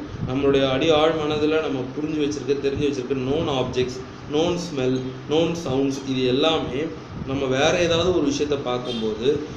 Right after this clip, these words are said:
அதுவும் இதுவும் ஒண்ணுதானோன்னு நமக்கு மைண்ட்ல ஒரு, அஹ், கன்ஃபியூஷன்னு கூட சொல்ல முடியாது, ஒரு தீர்மானத்துக்கு நம்ம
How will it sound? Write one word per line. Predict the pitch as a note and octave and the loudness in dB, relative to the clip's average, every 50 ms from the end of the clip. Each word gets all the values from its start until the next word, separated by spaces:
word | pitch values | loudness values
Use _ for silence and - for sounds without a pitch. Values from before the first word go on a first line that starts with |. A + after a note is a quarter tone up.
| - - - A#2+ | -12 -10 -4 -2
அதுவும் | C3 C#3 D#3 F3 F3 F3 F#3 G3 F#3+ - D3 | 0 2 2 2 2 2 0 0 0 -2 -2
இதுவும் | C3+ C#3 C#3+ D3 E3 - D3 C3+ | 0 0 0 0 0 0 0 0
ஒண்ணுதானோன்னு | C#3 D3+ D#3+ D#3 D3+ D3 C#3 C3+ C#3 C#3+ D3+ D3+ | 0 0 0 2 2 2 2 2 0 0 -2 -2
நமக்கு | D3 C3+ C3 B2 B2 B2+ B2 A#2+ | -4 -4 -6 -6 -6 -6 -6 -4
மைண்ட்ல | B2 C#3 D#3 D#3 D3+ C#3+ B2+ B2 | -2 -2 -2 -2 0 0 2 2
ஒரு, | B2 C#3+ D#3 D#3+ D3+ C3 A#2 A#2 C3 B2+ | 2 2 2 2 0 0 0 -2 -4 -6
அஹ், | A#2+ A2+ A2 A2 A2 A2 A2 A2 A2 - - - - - - - C3 | -6 -6 -6 -4 -6 -6 -6 -8 -10 -12 -14 -16 -16 -16 -10 -6 -4
கன்ஃபியூஷன்னு | C#3 D3+ D3 - F#3 F#3 F3+ - F#3 F3 E3+ E3 | -4 -4 -2 -2 -2 0 0 0 0 0 0 0
கூட | E3+ D#3+ D#3 | -2 -2 -2
சொல்ல | - D3+ C#3 B2 | -2 -2 -2 -2
முடியாது, | B2 A#2+ A#2 A#2 A#2 C3 | -2 -2 -2 -2 0 0
ஒரு | C#3 C#3 C#3 C#3 - | 0 0 0 0 -2
தீர்மானத்துக்கு | F3+ G3 F#3+ F#3+ F3+ E3+ D#3+ C#3+ C#3+ D3 D#3 | 0 0 2 2 0 0 0 -2 -2 -4 -4
நம்ம | E3 D3 C#3 C3 | -4 -2 -2 -2